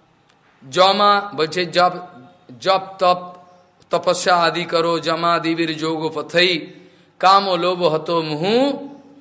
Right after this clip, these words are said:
मुकुंद सेवया यत्पत तथा आध्यात्म नौ सम्मति। जोग आदि,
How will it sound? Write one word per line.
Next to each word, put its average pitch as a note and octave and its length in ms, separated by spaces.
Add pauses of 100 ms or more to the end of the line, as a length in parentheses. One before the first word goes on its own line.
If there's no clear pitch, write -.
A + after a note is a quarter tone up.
(640)
मुकुंद F#3+ 480
सेवया D3+ 420
यत्पत C#3 840 (540)
तथा D3 600 (540)
आध्यात्म D3+ 640
नौ D#3+ 240
सम्मति। A#2+ 680 (680)
जोग F#3 500
आदि, E3 680